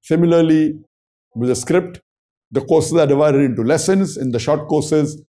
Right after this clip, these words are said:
you have normally six lessons. Some have two lessons, some have three, some have four, some have ten, some have fifteen. But normally, most of the short courses have six lessons, each of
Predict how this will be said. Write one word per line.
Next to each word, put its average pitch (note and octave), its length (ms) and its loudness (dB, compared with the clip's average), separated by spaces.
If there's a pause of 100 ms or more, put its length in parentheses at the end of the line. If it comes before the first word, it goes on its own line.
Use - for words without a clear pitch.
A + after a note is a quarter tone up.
(160)
you C#3 140 4
have C3 340 0
normally C3+ 340 0
six F#3 300 -4
lessons. D#3 440 0
Some A#2+ 160 -2
have A2+ 180 -6
two G3 120 0
lessons, E3 360 -2
some A#2+ 160 -4
have G#2 160 -8
three, E3 400 -2 (160)
some A2+ 200 -4
have A2 200 -6
four, F3+ 340 2 (200)
some A2+ 180 -2
have G#2+ 200 -4
ten, E3 240 0
some A2+ 200 -4
have G#2+ 100 -6
fifteen. E3+ 460 -2
But C#3+ 120 0 (300)
normally, D#3+ 640 2 (220)
most E3 260 0
of C#3 140 0
the C#3 60 0
short C3 260 -2 (280)
courses B2 360 -4
have G2 160 -4
six D3+ 320 -6
lessons, E3 440 -6 (480)
each - 400 -4
of C3+ 240 -4